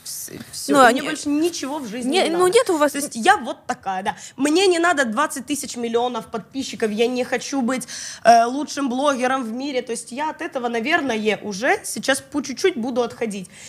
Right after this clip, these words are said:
Speaker 1: И если и... э, ну, т-, не если, а я буду вести свой, э, Instagram, но уже, то есть я ухожу от юмора, я уже больше такая взрослая, серьезная женщина, самодостаточная. Буду показывать, что, в принципе, можно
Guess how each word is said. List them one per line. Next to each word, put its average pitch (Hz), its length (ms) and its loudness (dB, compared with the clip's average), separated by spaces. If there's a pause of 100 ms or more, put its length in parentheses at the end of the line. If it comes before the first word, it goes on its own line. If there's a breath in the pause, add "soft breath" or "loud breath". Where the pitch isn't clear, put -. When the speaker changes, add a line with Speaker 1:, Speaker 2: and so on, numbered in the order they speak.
(120 loud breath)
Speaker 1:
И 220 80 -4
если 247 340 0
и... 262 540 4
э, 240 320 4
ну, 254 100 0
т-, - 240 -12
не 214 180 -2 (160)
если, - 240 -2
а 202 80 2
я 208 120 4
буду 214 280 2
вести 190 340 -4
свой, 202 500 2
э, 196 340 0
Instagram, 233 580 2 (500 loud breath)
но 247 400 4
уже, 240 420 -2
то 247 80 -6
есть 220 140 -6
я 240 100 2
ухожу 214 320 -6
от 185 200 -8
юмора, 269 600 2 (160)
я 220 140 -2
уже 185 140 -6
больше 180 320 -6
такая 180 260 -2
взрослая, 190 420 -4
серьезная 180 480 -8
женщина, 277 800 0 (300 soft breath)
самодостаточная. 240 1300 -4 (400 soft breath)
Буду 208 200 -4
показывать, 190 460 -4
что, - 80 -14
в - 40 -20
принципе, 208 560 -6
можно 254 560 -4